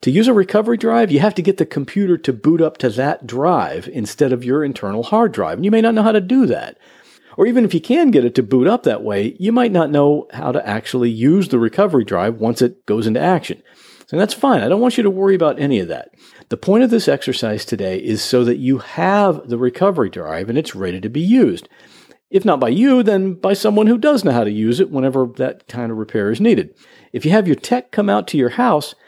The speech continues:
he might even ask you if you've ever created a recovery drive. Of course, he might also have one of his own to use,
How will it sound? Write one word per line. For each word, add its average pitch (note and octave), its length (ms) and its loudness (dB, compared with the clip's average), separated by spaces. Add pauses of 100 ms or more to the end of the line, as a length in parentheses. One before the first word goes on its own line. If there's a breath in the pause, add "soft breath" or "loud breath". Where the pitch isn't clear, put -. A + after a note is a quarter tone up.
(140 soft breath)
he C4+ 160 0
might F4 180 2
even B3 240 2
ask A3+ 460 -2
you G#2+ 260 0
if - 180 -2
you've E3 180 0
ever A#2 200 2
created E3+ 600 0
a A2+ 100 -6
recovery F#2+ 540 -6
drive. D#2 400 -16 (320 soft breath)
Of - 60 -20
course, - 200 -2
he G3 100 2
might E3+ 220 4
also C3+ 380 2
have C3+ 260 -2
one G2+ 240 -4
of F#2 80 -8
his G2 160 -4
own A3 200 4
to D#3 40 2
use, D#3+ 340 2